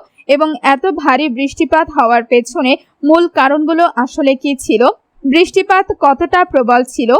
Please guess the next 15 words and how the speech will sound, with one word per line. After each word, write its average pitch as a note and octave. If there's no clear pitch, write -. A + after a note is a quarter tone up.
মরুর D#4+
দেশ G4
সংযুক্ত C4+
আরব C4+
আমিরাতের D#4+
উপকূলীয় C4+
অঞ্চলে B3
দুবাইয়ের E4
অবস্থান। A#3
দুবাই E4+
সাধারণত F4
খুব E4
শুষ্ক -
থাকে। A3+
বছরে D4+